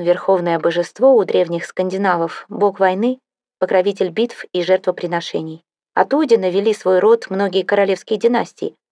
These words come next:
в Англии, Дании и других странах. «И зовётся он Молнией Светом.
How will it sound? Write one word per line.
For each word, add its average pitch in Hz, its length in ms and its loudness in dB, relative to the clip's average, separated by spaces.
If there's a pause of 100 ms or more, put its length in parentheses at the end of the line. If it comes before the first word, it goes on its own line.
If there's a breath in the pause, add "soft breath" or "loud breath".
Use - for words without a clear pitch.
в 175 100 2
Англии, 240 320 2
Дании 190 480 -2
и 240 300 -4
других 175 340 -4
странах. - 480 -10 (720)
«И 190 80 0
зовётся 175 640 4
он 262 320 2
Молнией 208 560 4
Светом. 170 800 0